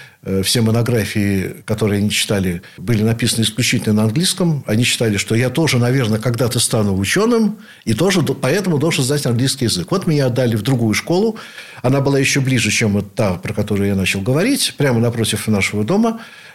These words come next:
Э, и там был английский язык. Правда, школа была так себе. Э, теперь это гимназия номер сто шестнадцать.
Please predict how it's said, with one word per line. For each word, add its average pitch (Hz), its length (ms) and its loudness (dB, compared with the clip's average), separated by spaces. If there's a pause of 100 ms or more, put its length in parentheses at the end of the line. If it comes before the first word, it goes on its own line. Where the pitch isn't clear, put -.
(140)
Э, 117 160 2
и 120 80 0
там 226 160 0
был 220 100 0
английский 160 400 -2
язык. 123 260 -2
Правда, 226 240 0
школа 214 300 0
была 156 200 0
так 151 220 -4
себе. - 340 -4 (340)
Э, 92 460 -8
теперь 180 300 0
это 123 160 0
гимназия 113 500 0
номер 127 240 0
сто - 180 -2
шестнадцать. - 760 -4